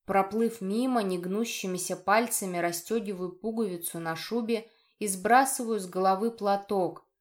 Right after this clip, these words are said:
В углу у стенда с очками делает селфи блондинка с большими губами и с болтающимися на пальце ключами от Мерседеса.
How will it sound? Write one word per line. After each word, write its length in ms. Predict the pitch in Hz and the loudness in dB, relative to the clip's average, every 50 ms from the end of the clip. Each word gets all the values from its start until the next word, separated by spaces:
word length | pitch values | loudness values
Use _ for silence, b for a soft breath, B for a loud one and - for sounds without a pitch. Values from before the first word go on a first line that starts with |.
| _ _ _ _ _ _ _ _ | _ _ _ _ _ _ _ _
В 140 | - 180 190 | -4 0 2
углу 400 | 220 214 202 233 247 285 320 330 | 2 2 2 2 4 4 4 4
у 60 | 277 | 2
стенда 560 | - - - - - 277 277 277 262 226 226 202 | 0 -2 -2 2 4 4 4 4 0 0 0 0
с 100 | - 214 | 2 2
очками 640 | 202 196 - - - - 233 247 269 269 254 233 202 185 | 0 0 -2 -6 -2 2 4 4 6 4 2 0 -2 -2
делает 480 | 170 190 196 202 208 190 185 175 180 | 0 0 0 0 0 0 -2 -2 -2
селфи 420 | - - 208 214 226 233 233 - 214 | -2 0 2 0 0 0 -2 -6 -8
блондинка 800 | 180 175 185 190 190 190 190 180 185 214 233 247 233 220 196 180 | -4 0 2 2 2 2 0 -4 -2 -2 -2 -2 -2 -2 -2 -4
с 80 | 175 | -2
большими 480 | 175 185 180 175 - - 208 196 190 180 | 0 -2 -2 -2 -4 -6 -6 -6 -6 -6
губами 720 | 170 170 180 175 170 190 214 240 247 233 196 170 165 160 b b b b b | -6 -8 -8 -2 2 4 4 4 4 2 0 -4 -6 -8 b b b b b
и 80 | b 202 | b -4
с 80 | 190 185 | -4 -2
болтающимися 1160 | 175 185 185 185 180 185 - 202 208 226 226 214 208 - - - 175 170 170 170 - 175 | 2 4 4 4 4 2 2 4 4 4 4 2 -2 -4 -8 -6 -6 -6 -6 -6 -6 -6
на 140 | 170 170 165 | -6 -6 -6
пальце 480 | 165 - - 202 220 233 226 - - 175 | -4 0 2 2 2 2 0 -2 -6 -6
ключами 600 | 170 - 170 165 170 - - 190 196 196 190 180 | -6 -8 -10 -10 -8 -6 -4 -4 -2 -2 -2 -2
от 160 | 170 170 - | -4 -4 -6
Мерседеса. 920 | 170 170 165 - - 185 165 165 180 175 170 165 - - 165 156 151 - | -6 -4 -4 -4 -4 -4 -4 -2 -2 -2 0 0 -2 -2 -4 -6 -10 -12